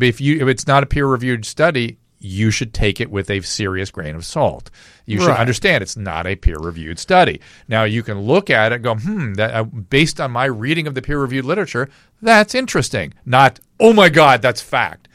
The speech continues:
Speaker 1: You, what you would say is, "I guess I'll keep an eye on that, see if some peer-reviewed literature, multiple studies, emerges that corroborates that."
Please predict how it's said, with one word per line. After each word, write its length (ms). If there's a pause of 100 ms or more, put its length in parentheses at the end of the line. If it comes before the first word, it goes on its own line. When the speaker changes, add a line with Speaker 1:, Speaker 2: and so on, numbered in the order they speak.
(140)
Speaker 1:
You, 160
what 140
you 80
would 140
say 260
is, 220 (540)
"I 80
guess 220
I'll 80
keep 220
an 80
eye 180
on 80
that, 180
see 120
if 80
some 120
peer-reviewed 380
literature, 480 (220)
multiple 680
studies, 480 (180)
emerges 640 (200)
that 140
corroborates 580
that." 260